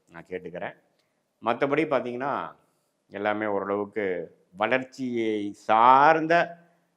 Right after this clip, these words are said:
ஒரு அமைப்பு தான் கொடுக்குது. ஏன்னா, குருவே நாலாம் இடத்துலேருந்து பத்தாம் இடத்துக்கு கனெக்ட் ஆகும்பொழுது, தன் வீட்டை தன்னை பார்த்து வலுப்படுத்தி, தொழில் முனைப்பு, வேலை முனைப்பு, உத்தியோக முனைப்பு, உழைக்கணுங்கிற விஷயம், வளர்ச்சி முனைப்பு, இது எல்லாமே ஓரளவுக்கு கொடுக்குது.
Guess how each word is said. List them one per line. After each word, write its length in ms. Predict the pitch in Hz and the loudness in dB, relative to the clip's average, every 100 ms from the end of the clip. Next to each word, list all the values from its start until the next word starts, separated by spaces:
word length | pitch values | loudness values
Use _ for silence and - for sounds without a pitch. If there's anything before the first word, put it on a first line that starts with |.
| _ - | _ -10
ஒரு 120 | 104 | -4
அமைப்பு 280 | 104 107 104 | -2 -2 -4
தான் 200 | 110 117 | -4 -2
கொடுக்குது. 260 | 107 101 107 | -4 -2 -2
ஏன்னா, 120 | 123 110 | -2 -4
குருவே 340 | 113 131 135 139 | -2 2 2 2
நாலாம் 400 | 117 117 123 120 | 4 4 4 0
இடத்துலேருந்து 440 | 113 113 117 113 | -6 -8 -8 -4
பத்தாம் 280 | 110 - 123 | -4 0 -2
இடத்துக்கு 240 | 117 104 104 | -2 -8 -10
கனெக்ட் 240 | 107 113 | -8 -4
ஆகும்பொழுது, 320 | 107 104 110 113 | -4 -4 -12 -8
தன் 200 | 107 113 | -8 -6
வீட்டை 180 | 117 117 | -4 -4
தன்னை 260 | 113 107 104 | -4 -8 -4
பார்த்து 360 | 107 104 104 | -6 -4 -6
வலுப்படுத்தி, 580 | 101 107 104 104 127 110 85 _ _ _ _ _ _ - | -6 -6 -10 -10 -10 -10 -10 _ _ _ _ _ _ 0
தொழில் 300 | 135 156 143 | 4 4 4
முனைப்பு, 320 | 131 135 131 135 | 2 0 0 0
வேலை 320 | 120 131 143 | 4 6 4
முனைப்பு, 520 | 135 120 123 120 120 120 127 - _ _ - | 2 -2 -4 -4 -4 -4 -4 -10 _ _ -20
உத்தியோக 400 | 120 131 139 127 | -4 2 4 2
முனைப்பு, 480 | 120 120 117 - 117 113 | 0 -2 -2 -2 0 0
உழைக்கணுங்கிற 540 | 107 123 127 127 120 117 | 0 -2 -2 -4 -2 -2
விஷயம், 360 | 110 - 110 107 | -2 -6 -6 -2
வளர்ச்சி 380 | 110 127 - 127 | 4 4 2 -6
முனைப்பு, 360 | 110 113 - 110 | -2 -4 -4 -4
இது 120 | 107 | -2
எல்லாமே 260 | 120 135 143 | 0 2 2
ஓரளவுக்கு 400 | 123 113 117 117 | 2 2 0 -2
கொடுக்குது. 300 | 117 107 | -6 -8